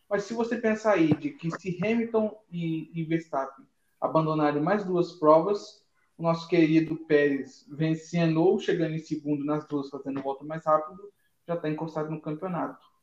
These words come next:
Então, meus amigos, abemos bastante,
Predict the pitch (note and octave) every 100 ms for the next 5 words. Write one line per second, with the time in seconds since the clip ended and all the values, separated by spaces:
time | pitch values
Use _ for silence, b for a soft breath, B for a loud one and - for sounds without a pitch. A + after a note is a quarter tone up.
0 | _ _ _ - A#3 A#3+ F#3 - G3 A#3
1 | A3 F#3+ D3+ D3 C#3 D#3+ - - _ _
2 | _ D#3+ E3+ D#3 E3+ F#3+ G3+ - - -
3 | _ D#3+ D#3 - F3 F#3 F3+ - G3+